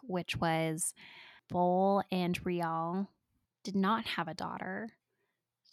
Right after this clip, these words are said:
They knew that there was only room on this bus that was leaving for people who had children or families. And so Bol grabs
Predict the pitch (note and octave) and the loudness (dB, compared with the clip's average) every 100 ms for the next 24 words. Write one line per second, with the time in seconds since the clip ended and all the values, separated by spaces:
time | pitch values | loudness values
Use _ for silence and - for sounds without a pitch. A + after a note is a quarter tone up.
0 | - F3+ E3+ E3 E3 E3+ E3+ _ _ _ | -2 0 2 0 -2 -2 -6 _ _ _
1 | _ - - - - G3 F#3+ F#3 F#3+ F#3 | _ -20 -20 -4 4 6 8 6 2 0
2 | F3 E3+ F3 E3+ E3+ E3+ E3 E3+ - _ | 0 0 0 0 0 0 0 -2 -8 _
3 | _ _ F#3+ E3+ F3+ F#3 G3 G3 F3+ F3+ | _ _ -4 4 6 6 4 4 2 2
4 | F3+ - _ D#3+ E3 G3 - - - F3 | 2 -2 _ -2 -2 0 0 0 0 0
5 | - E3 D#3+ F3 G3+ A3 - F3+ - F3 | 0 -4 -2 0 0 0 -2 -4 -4 -4
6 | F3+ E3+ F3+ F3 - D#3+ D#3 F3+ G3+ - | -2 0 0 -2 -2 -2 -2 -4 -8 -12
7 | - E3 E3 E3 F#3 - D#3 D3+ E3 G#3 | -6 -4 -2 0 0 0 -4 -4 -2 -2
8 | D4 - - - _ _ _ _ _ _ | -4 -4 -8 -10 _ _ _ _ _ _
9 | - F3 F3 - F#3 E3+ E3 E3 E3 G3 | -2 0 2 0 0 2 2 0 -2 -6
10 | _ _ F#3 - G3 F3 E3+ E3+ F#3+ A3 | _ _ -16 0 2 4 2 0 0 -2
11 | _ _ _ _ _ _ _ - - F#3 | _ _ _ _ _ _ _ -8 2 2
12 | F3 F#3 G3+ - - - | 4 0 0 2 2 2